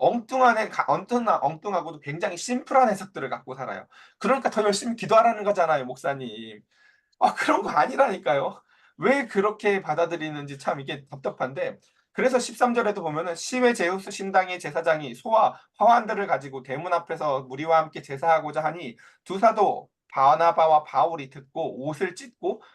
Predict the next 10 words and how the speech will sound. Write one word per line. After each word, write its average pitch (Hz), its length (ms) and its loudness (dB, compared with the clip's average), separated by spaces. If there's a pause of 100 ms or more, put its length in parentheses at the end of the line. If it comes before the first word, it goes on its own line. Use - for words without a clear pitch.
무리 170 220 -6
가운데 208 400 4
뛰어들어가서 175 720 -2
소리를 208 400 -6
질러"라고 143 880 0
하면서, 151 440 -6 (360)
이게 175 340 -6
왜 180 160 -2
어렵냐면요. 127 920 -4 (1080)
어, 113 480 -12